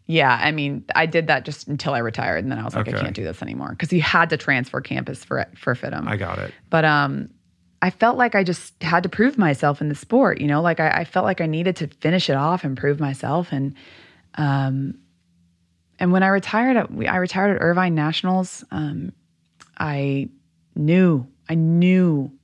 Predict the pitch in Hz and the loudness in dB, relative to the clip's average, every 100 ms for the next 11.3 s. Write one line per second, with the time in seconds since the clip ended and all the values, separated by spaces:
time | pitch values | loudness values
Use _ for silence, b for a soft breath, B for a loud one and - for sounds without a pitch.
0 | _ _ _ - 147 127 123 - - - | _ _ _ -2 0 0 -2 -6 -10 -12
1 | - 147 156 160 156 165 190 151 - _ | -8 -2 -2 0 -2 0 -2 -4 -12 _
2 | b b b b b 165 151 147 147 147 | b b b b b 0 2 2 2 -2
3 | - _ - 139 135 139 - - - _ | -6 _ -8 -4 -2 -2 -2 -6 -10 _
4 | 135 131 123 147 - - 185 175 147 131 | -4 -4 -6 -8 -8 -6 -2 -2 -2 -4
5 | 120 175 180 180 156 - 170 165 - 185 | -6 -4 -4 -4 -6 -14 -16 -14 -6 -4
6 | 175 175 151 143 143 143 135 147 143 _ | -2 -4 -4 -4 -2 -4 -4 -10 -12 _
7 | b b b b b 156 156 147 151 151 | b b b b b -6 -2 0 2 2
8 | 156 151 139 - 143 139 135 139 135 135 | 2 0 -2 -6 -6 -4 -4 -2 -4 -4
9 | 143 B B B B _ - 151 139 143 | -6 B B B B _ -2 0 2 2
10 | - 139 139 135 127 139 123 - 139 135 | 2 2 2 0 0 0 0 0 2 2
11 | 131 131 - | 2 -2 -8